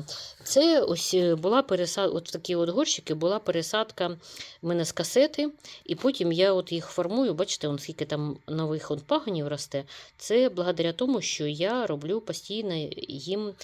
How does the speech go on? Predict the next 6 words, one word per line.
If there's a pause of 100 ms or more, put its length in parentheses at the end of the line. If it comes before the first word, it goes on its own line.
(220)
підрізку. (1160)
Поближче
покажу.
Он,
бачите,
там,